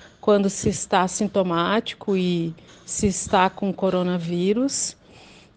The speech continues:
E nos municípios onde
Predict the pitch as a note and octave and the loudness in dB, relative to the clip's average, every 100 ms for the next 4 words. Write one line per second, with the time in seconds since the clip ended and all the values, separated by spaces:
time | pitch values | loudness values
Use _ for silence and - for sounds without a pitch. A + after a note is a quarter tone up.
0 | _ _ - A3+ A3+ A#3 A#3+ A#3+ A#3+ A#3+ | _ _ -2 4 6 6 6 6 4 2
1 | G#3+ _ _ _ _ _ _ _ - - | -2 _ _ _ _ _ _ _ -20 -12
2 | - A3 A3 - - A3 A3+ G#3+ - B3 | 2 6 6 4 2 6 6 4 4 4
3 | B3+ B3+ A3+ A3 G#3 G#3 G#3 | 4 2 2 2 2 4 2